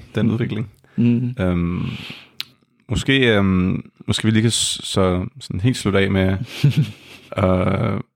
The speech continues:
Speaker 1: nogle anbefalinger. Om du har nogle, <laughs> du har jo sikkert mange, men anbefalinger til nogle, nogle bøger. Måske både et par sådan mere sådan kritiske, og så måske nogen, der sådan inspirerer dig i forhold til sådan det politisk strategiske, eller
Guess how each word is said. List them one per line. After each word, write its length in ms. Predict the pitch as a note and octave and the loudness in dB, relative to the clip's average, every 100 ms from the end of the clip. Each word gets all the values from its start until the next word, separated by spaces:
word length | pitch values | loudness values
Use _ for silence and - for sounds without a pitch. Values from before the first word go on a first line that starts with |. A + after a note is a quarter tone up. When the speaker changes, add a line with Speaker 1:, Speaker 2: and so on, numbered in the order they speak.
| _ _ _ _ _ _ - | _ _ _ _ _ _ -2
Speaker 1:
nogle 260 | F#2+ G2+ | 0 2
anbefalinger. 720 | A2+ A#2+ A2 A2+ F#2 - - G#2 - | 0 0 0 0 -2 -4 -6 -10 -8
Om 80 | G2 | -4
du 80 | |
har 120 | G2+ G#2 | 0 2
nogle, 160 | G2+ - C3+ - - | 2 2 0 -2 -8
<laughs> 400 | - - - - | -6 -4 -6 -4
du 60 | - | 0
har 100 | C3 | 2
jo 80 | G2 | 2
sikkert 220 | G2+ F#2+ | 2 0
mange, 260 | F2 G#2+ A2+ | 0 0 0
men 220 | G#2 G2 - - - - - | 0 0 -4 -14 -20 -10 0
anbefalinger 640 | G#2+ A2 G#2+ G#2 G2 G2 | 2 2 2 2 0 -2
til 160 | - | 0
nogle, 320 | G2 G2 G2+ G2+ - | 0 0 0 -2 -4
nogle 140 | G2+ - | -4 0
bøger. 260 | A2+ - G#2 | 0 0 0
Måske 340 | G2+ - A#2 | -2 0 0
både 380 | A#2 A#2 B2 A#2 | 2 4 4 2
et 100 | A2 | 2
par 140 | - G2 | 0 0
sådan 380 | G2 F#2 F#2+ F2+ _ _ _ _ _ _ _ - - _ _ - | -2 -2 -4 -10 _ _ _ _ _ _ _ -20 -20 _ _ -2
mere 140 | G#2 | 0
sådan 140 | A2 | 2
kritiske, 640 | G2+ A#2+ A#2 B2 - A2+ G#2+ - | 2 2 2 2 2 -2 -2 -8
og 140 | - | -10
så 120 | - G#2 | -4 -2
måske 300 | F#2+ A2 G2+ | 0 2 2
nogen, 280 | G2 G2+ | 2 2
der 100 | G2 | 2
sådan 400 | F#2+ G2 G#2 G2+ - - - | 0 0 -2 -4 -8 -8 -4
inspirerer 480 | G2+ - F#2+ F#2+ | -2 0 2 2
dig 100 | F2+ | 2
i 20 | G2 | 0
forhold 300 | - G2+ G2 | 2 2 0
til 120 | G2 | -2
sådan 220 | G2+ G2+ - - _ _ - | -2 -2 -6 -20 _ _ -8
det 100 | - | -4
politisk 500 | - G#2 G#2 G#2+ - - | 0 0 0 -2 -6 -14
strategiske, 720 | - - F#2+ G#2+ G2+ F#2+ - | -6 -2 0 0 0 -2 -2
eller 260 | F2+ F2+ | -2 -2